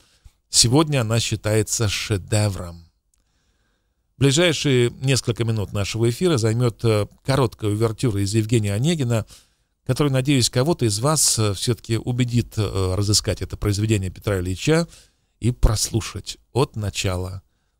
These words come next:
до конца. Это шоу «Почти дома».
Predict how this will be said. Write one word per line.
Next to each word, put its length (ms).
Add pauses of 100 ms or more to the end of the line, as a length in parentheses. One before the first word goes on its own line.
до 420 (260)
конца. 520 (1200)
Это 200
шоу 220
«Почти 280
дома». 360